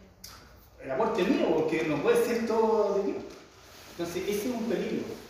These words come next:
porque si pensamos así, queremos decir que algo tenemos que aportar nosotros para completar la, el sacrificio que fue incompleto.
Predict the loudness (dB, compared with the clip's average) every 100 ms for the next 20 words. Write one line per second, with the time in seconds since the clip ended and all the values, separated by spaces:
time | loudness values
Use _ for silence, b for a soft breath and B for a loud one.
0 | -8 -6 -6 -6 -6 -4 -4 -2 0 0
1 | 0 -2 -4 -4 -6 -2 0 2 2 0
2 | -2 0 0 2 0 0 -2 -2 -2 -2
3 | 0 -2 -2 -2 -2 0 0 2 0 -2
4 | -2 0 2 2 0 -2 -4 -6 -6 -8
5 | -8 -8 -6 -6 -4 -6 -8 B B -4
6 | 0 2 2 0 -2 -2